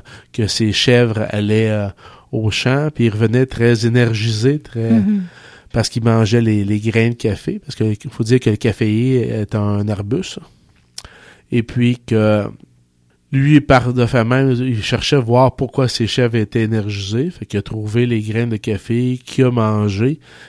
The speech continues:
Speaker 1: mais il a trouvé ça très, euh, très amer, très su-, surette, là.
Speaker 2: Oui.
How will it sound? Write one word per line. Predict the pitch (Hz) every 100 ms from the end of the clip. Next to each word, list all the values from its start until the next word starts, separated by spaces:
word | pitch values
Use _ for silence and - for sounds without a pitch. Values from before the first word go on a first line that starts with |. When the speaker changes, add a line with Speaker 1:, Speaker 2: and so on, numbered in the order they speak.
| _ 120
Speaker 1:
mais | 135
il | 139
a |
trouvé | - 123 120
ça | 156
très, | - - 127 135 123 107
euh, | 101 - - -
très | - 123 139 110
amer, | 120 110 113 117 107
très | - 131 131
su-, | 117 - - 123 120
surette, | 101 - 131 110 117 - -
là. | 180
Speaker 2:
Oui. | 180